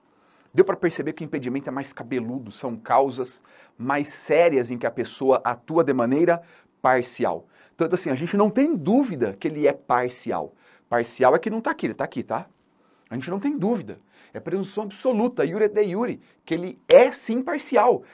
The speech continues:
que por mais que ele tente provar que não, ele está com a sua vontade viciada. Igual eu falei, ele tá julgando o pai, o filho, a mãe dele, a esposa, não dá, não dá. É certeza que a vontade dele está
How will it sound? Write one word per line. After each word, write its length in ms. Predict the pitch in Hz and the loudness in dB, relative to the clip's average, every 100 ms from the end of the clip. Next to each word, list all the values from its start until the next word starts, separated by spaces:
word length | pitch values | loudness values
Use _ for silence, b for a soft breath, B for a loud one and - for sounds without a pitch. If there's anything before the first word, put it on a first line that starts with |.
| B | B
que 120 | - | -14
por 240 | 175 233 208 | -6 -4 -2
mais 340 | 185 262 302 | -2 -2 -4
que 100 | - | -10
ele 120 | 254 | -10
tente 280 | 240 226 220 | -8 -8 -8
provar 520 | - 208 185 151 139 | 0 4 4 6 2
que 180 | 147 127 | 2 -6
não, 400 | 104 135 233 151 B B | -6 0 0 -2 B B
ele 160 | 139 175 | -6 -6
está 280 | 202 - 233 | -6 -4 -4
com 120 | 240 | -6
a 40 | |
sua 140 | 233 196 | -6 -4
vontade 420 | 180 151 139 131 | -4 -4 -6 -6
viciada. 600 | 123 - 143 98 80 82 b b | -12 -10 -4 -2 -4 -12 b b
Igual 160 | - 220 | -6 -4
eu 60 | - | -2
falei, 160 | 392 | -6
ele 60 | - | -4
tá 120 | 160 | -6
julgando 320 | 170 156 139 | -4 -4 -6
o 20 | |
pai, 320 | 107 127 160 160 | -2 -2 -2 -4
o 40 | |
filho, 360 | - 165 175 139 | -10 -12 -6 -4
a 40 | |
mãe 260 | 117 143 127 | -4 -6 -4
dele, 260 | 143 156 B B | -6 -8 B B
a 80 | - | -10
esposa, 480 | 113 - 151 160 131 | -10 -6 -2 0 0
não 160 | 143 214 | -2 0
dá, 280 | 180 196 - 98 | 0 -2 -10 -14
não 160 | 156 | -10
dá. 180 | 180 151 - | -8 -8 -8
É 60 | |
certeza 680 | - 185 226 - 185 214 165 | -8 -8 -8 -6 -2 -2 -4
que 60 | |
a 40 | 143 | -8
vontade 380 | 143 135 139 120 | -8 -8 -10 -6
dele 180 | 139 | -8
está 380 | 147 - 123 123 | -8 -4 -4 -4